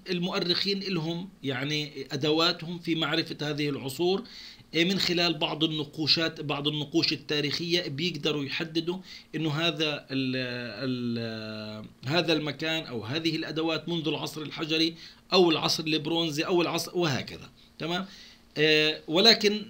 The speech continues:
لما نصنفوا التاريخ زي ما حكينا، العصور الحجرية تبدأ بصناعة الإنسان لأدواته من الحجارة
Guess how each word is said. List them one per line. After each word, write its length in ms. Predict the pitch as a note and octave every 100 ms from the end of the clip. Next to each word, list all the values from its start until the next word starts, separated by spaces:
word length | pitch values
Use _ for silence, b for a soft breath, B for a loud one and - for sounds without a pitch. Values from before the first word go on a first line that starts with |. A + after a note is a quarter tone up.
| D#3
لما 360 | D#3+ D#3+ E3+
نصنفوا 520 | E3+ E3+ G#3+ G3+ -
التاريخ 460 | E3+ - D3 - -
زي 160 | F3+ F3+
ما 100 | D3+
حكينا، 480 | D3 D#3+ E3+ F3+
العصور 420 | E3+ C#3+ D3+ F#3+ F3
الحجرية 480 | - D3 D#3+ D#3
تبدأ 480 | C3+ D3+ C3 A#2+ A#2 C3
بصناعة 640 | C#3+ B2 C#3+ D#3 F#3 G#3
الإنسان 680 | G3+ F#3+ F#3 E3+ F3+ F#3 F3 B B B
لأدواته 600 | C#3 D#3+ E3 F3 F3 E3 E3+
من 140 | E3
الحجارة 720 | D3+ - D3+ E3 E3+ F#3 F#3+